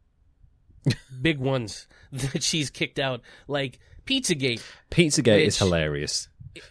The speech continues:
Speaker 2: if folks don't know what that is,
Speaker 1: Yes, please
Speaker 2: um,
Speaker 1: explain.
Speaker 2: she posted directly about, uh, the, what is it? The U S government's infiltrated by communists
Speaker 1: Sure.
Speaker 2: and the liberal representatives
Speaker 1: Hmm.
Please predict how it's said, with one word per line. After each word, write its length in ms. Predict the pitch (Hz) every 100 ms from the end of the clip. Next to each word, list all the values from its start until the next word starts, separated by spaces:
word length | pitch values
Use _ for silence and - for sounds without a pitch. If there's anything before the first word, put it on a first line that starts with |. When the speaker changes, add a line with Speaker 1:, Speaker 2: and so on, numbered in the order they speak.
| _ _ -
Speaker 2:
if 160 | 185
folks 480 | - - - 254 262
don't 200 | - 220
know 80 | 196
what 160 | 170 143
that 200 | 135 120
is, 320 | 117 95 95
Speaker 1:
Yes, 220 | 107 76 -
please 280 | - 98 90
Speaker 2:
um, 60 |
Speaker 1:
explain. 460 | 143 135 - - - _ _ _ _ - _ _ _ - _ _ _ - _ -
Speaker 2:
she 280 | - 240 285
posted 560 | 190 165 147 147 131
directly 760 | 120 131 123 - 127 120 120 110 -
about, 640 | 135 135 131 131 135 -
uh, 260 | 135 123 117 - _ _ _ -
the, 840 | 139 147 139 135 135 131 131 123 - _ _ _ _ -
what 140 | 139
is 140 | 123
it? 100 | 127 -
The 280 | 139 131 127
U 140 | 135 196
S 120 | 208
government's 440 | 202 185 180 170
infiltrated 580 | 165 160 156 175 165 160
by 140 | 135 127
communists 920 | - 185 196 190 175 180 - - -
Speaker 1:
Sure. 180 | - 107
Speaker 2:
and 380 | 147 147 147
the 360 | 143 131 127 135
liberal 440 | 143 185 202 214 165
representatives 1120 | 170 165 147 127 156 160 143 143 143 131 -
Speaker 1:
Hmm. 240 | 98 90